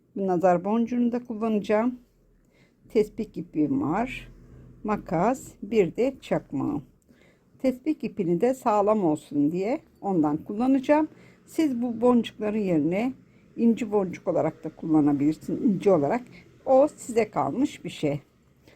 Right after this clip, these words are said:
Sayısı da boncukların belli değil. Çünkü bilek genişliğinize göre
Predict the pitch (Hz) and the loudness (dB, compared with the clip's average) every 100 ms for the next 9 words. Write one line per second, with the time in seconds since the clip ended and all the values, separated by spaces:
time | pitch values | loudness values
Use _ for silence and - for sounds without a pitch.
0 | _ - 311 254 - 175 170 202 165 - | _ 2 4 2 0 -2 2 0 0 -4
1 | 160 160 180 208 165 131 123 170 220 339 | -2 -2 4 4 4 0 -2 -2 -2 -2
2 | - _ _ - 311 294 - 285 381 - | -8 _ _ 4 6 6 2 -2 -2 -6
3 | _ _ _ _ - - 262 294 - 233 | _ _ _ _ -10 -4 0 0 0 -2
4 | 185 170 - 165 165 160 156 226 214 | 0 -2 -4 -4 -4 -2 0 2 4